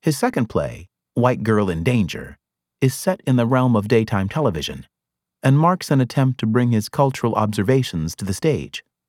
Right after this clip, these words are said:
to put on a canvas a sort of picture of a world that melodramatizes itself daily. Jackson's allegory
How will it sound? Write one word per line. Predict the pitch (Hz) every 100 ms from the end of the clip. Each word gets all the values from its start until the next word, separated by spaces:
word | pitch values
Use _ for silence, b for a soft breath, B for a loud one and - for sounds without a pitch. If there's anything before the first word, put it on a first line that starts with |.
| _ _ _ _ -
to | 175
put | - 220
on | 190
a | 147
canvas | - 165 156 139 123 - -
a |
sort | - 165 147
of | 127 -
picture | 160 - 143
of | 117
a | 107
world | 104 127 123 107 87
that | 98 -
melodramatizes | 113 127 120 110 131 127 113 87 82 85
itself | - - 76 -
daily. | 131 113 - - _ _ _ _ _ _ _ _ _
Jackson's | 120 170 - 147 131
allegory | 127 113 90 78 80